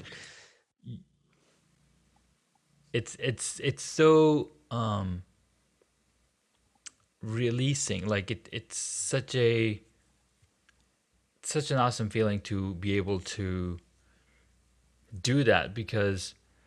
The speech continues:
and you can't, and what's, what's that? You can't do that with everybody. Or maybe you can. I, I, I, I don't know. I, I haven't, I mean, it's almost felt like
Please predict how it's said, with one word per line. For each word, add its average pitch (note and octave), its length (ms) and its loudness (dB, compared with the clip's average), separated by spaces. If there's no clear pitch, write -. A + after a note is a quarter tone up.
and D3 160 6
you C#3+ 80 6
can't, - 340 -4
and C#3 300 0
what's, D3 240 2
what's C#3 160 0
that? C#3+ 140 2
You B2 160 0
can't C#3 320 -2
do C3+ 160 2
that A#2 180 6
with G2+ 140 -2
everybody. G2 760 0
Or B2 60 -8
maybe B2 300 0
you A#2+ 140 -2
can. A#2+ 300 -4
I, A2+ 140 -2
I, B2+ 420 -2
I, B2 60 -6
I B2 60 -4
don't C3 240 2
know. B2 100 2
I, G#2 220 2
I A2+ 60 0
haven't, A#2 580 -4
I B2 40 -4
mean, A#2+ 220 0
it's - 180 -2
almost D#3+ 320 4
felt B2+ 200 4
like A#2+ 440 0